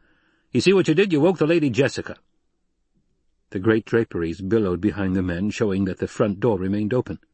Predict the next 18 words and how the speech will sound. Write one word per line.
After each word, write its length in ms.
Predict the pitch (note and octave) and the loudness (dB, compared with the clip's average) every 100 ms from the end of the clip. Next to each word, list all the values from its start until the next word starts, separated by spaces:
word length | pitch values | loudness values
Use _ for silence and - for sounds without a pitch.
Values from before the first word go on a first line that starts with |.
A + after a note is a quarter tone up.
| _ _ _ _ _ _ _ - | _ _ _ _ _ _ _ -6
There 100 | C#3 | -2
was 120 | C#3 | 2
no 120 | D#3+ E3 | 4 2
sign 380 | - D3+ C3 | 2 2 4
of 100 | G#2 | 2
the 100 | A2+ | 0
Duke 320 | A2 C#3 D3+ - | 2 2 2 2
or 220 | D#3+ G#2 | 2 2
Yui. 340 | G2 F#2 F2 _ _ _ _ _ _ _ _ | 0 -2 -4 _ _ _ _ _ _ _ _
Mapes 460 | C3 D3+ B2+ - - | 2 4 2 -6 -14
stood 320 | - - A#2+ | -4 0 2
to 80 | - | 2
one 260 | G#2+ A2 G#2+ | 0 2 0
side, 400 | - F2 F#2 G#2+ | 0 -2 -2 -4
staring 420 | - A2 G2 A2 | 0 0 2 0
coldly 500 | - C3 A2+ G2+ G2 | 0 0 0 0 0
at 100 | F#2+ | 0
Idaho. 360 | G2+ F#2+ F#2+ | -2 -2 -2